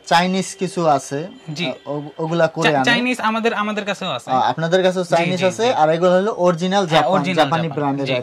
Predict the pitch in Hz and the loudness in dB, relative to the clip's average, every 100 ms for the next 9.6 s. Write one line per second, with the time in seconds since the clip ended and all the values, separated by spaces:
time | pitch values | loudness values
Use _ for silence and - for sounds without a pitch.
0 | - 190 269 _ _ _ _ 151 143 - | -6 -10 -10 _ _ _ _ -10 -8 -4
1 | 147 175 180 170 190 165 180 185 180 190 | -4 -2 -2 0 0 2 0 0 2 2
2 | 180 190 165 180 175 170 165 170 151 143 | 2 2 0 0 -2 -2 -2 0 0 0
3 | 156 185 214 139 139 143 151 165 151 160 | -4 -8 -10 -8 -6 -2 0 0 0 0
4 | 160 170 160 151 151 139 135 131 160 160 | 0 -2 -2 -6 -6 -6 -6 -4 -6 -4
5 | 160 165 151 156 156 175 180 170 - 170 | -4 -4 0 0 0 -6 -6 -6 -4 -4
6 | 170 190 190 175 165 165 160 156 165 160 | -2 -2 -2 -2 -4 -6 -6 -8 -10 -8
7 | 151 147 156 139 123 135 135 131 - - | -6 -6 -6 -6 -4 -2 -2 -4 -8 -20
8 | - - - 143 139 143 139 165 208 214 | -20 -20 -12 -6 -4 -2 -2 -2 0 0
9 | 220 214 208 - 208 339 | 2 2 0 0 -4 -6